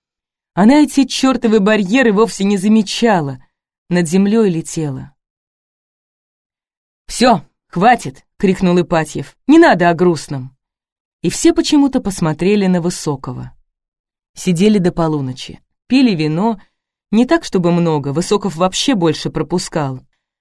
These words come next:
Потом все начали расходиться и прощались тут же на пороге кафе. Владимир Васильевич возвращался вместе с тележурналистом, хотя ему казалось,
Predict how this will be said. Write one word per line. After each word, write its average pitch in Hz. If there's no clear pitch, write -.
Потом 262
все 240
начали 220
расходиться 185
и 254
прощались 254
тут 302
же 160
на 165
пороге 208
кафе. 170
Владимир 190
Васильевич 277
возвращался 180
вместе 185
с 185
тележурналистом, 180
хотя 233
ему 277
казалось, 262